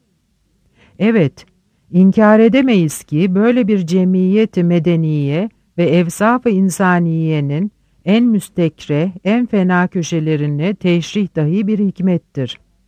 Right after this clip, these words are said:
Lakin kalemdeki kudreti tasviriyeyi mahza tasviri seyyiat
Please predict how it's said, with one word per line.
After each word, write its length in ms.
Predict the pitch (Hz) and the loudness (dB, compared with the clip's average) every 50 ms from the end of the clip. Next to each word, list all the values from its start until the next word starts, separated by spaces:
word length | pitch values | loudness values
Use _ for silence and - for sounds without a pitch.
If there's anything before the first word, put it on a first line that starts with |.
| _ _ _ _ _ _ _ _ _ _ _ 185 | _ _ _ _ _ _ _ _ _ _ _ -2
Lakin 480 | 185 196 208 208 196 - 180 190 233 | 2 2 2 2 2 0 -2 -2 -2
kalemdeki 800 | 247 - - 190 185 190 190 190 190 185 170 190 196 - 262 254 | -2 -2 0 0 2 2 2 2 0 0 0 -2 -2 -2 -6 -8
kudreti 560 | - _ 208 190 165 196 220 233 233 - 202 | -6 _ -6 -4 -2 0 -2 -2 0 -2 -4
tasviriyeyi 1200 | - 185 175 170 165 - - 170 170 170 165 170 165 160 160 156 151 147 147 143 156 202 247 - _ _ _ _ _ _ _ | -2 0 -2 -2 -2 -4 -4 -4 -2 -2 0 0 0 0 0 2 2 2 0 0 -2 -4 -6 -8 _ _ _ _ _ _ _
mahza 640 | 175 185 185 190 185 - - - 202 196 202 226 247 247 - _ _ _ _ _ _ _ _ _ _ | 0 0 2 2 0 -2 -4 -2 0 0 2 0 -2 -4 -8 _ _ _ _ _ _ _ _ _ _
tasviri 580 | - 190 190 196 - - - 220 254 233 220 180 | 0 0 0 0 0 -4 -4 -4 -2 0 0 -2
seyyiat 880 | 156 - - 185 185 185 190 185 185 185 175 170 165 156 156 165 220 | -4 -4 -4 0 0 2 2 2 2 2 2 2 2 2 0 0 -2